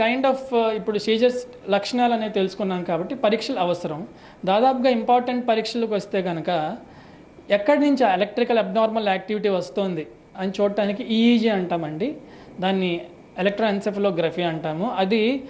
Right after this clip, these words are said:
బ్రెయిన్ ఏ రీజియన్లోంచి ఈ సిగ్నల్స్ వస్తున్నాయి, అబ్నార్మల్ సిగ్నల్స్ అనేవి కనుక్కోవటానికి.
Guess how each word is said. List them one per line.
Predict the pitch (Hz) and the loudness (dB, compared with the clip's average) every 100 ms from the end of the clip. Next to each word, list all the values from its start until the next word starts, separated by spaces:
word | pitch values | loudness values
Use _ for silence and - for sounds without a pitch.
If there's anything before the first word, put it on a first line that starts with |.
| - - | -14 -4
బ్రెయిన్ | 180 208 247 | 0 2 0
ఏ | 247 196 226 | 0 0 2
రీజియన్లోంచి | 240 220 233 226 220 220 233 | 2 2 0 0 -2 -2 -4
ఈ | 208 208 | -2 -2
సిగ్నల్స్ | 185 185 196 196 | -2 0 0 0
వస్తున్నాయి, | 190 165 190 165 151 | 0 -2 -2 -2 -4
అబ్నార్మల్ | 160 190 196 196 190 | -2 0 2 0 -4
సిగ్నల్స్ | 170 170 175 175 | -6 -6 -6 -4
అనేవి | 175 214 | -4 -2
కనుక్కోవటానికి. | 220 190 185 180 151 135 131 | 0 0 2 0 0 -8 -12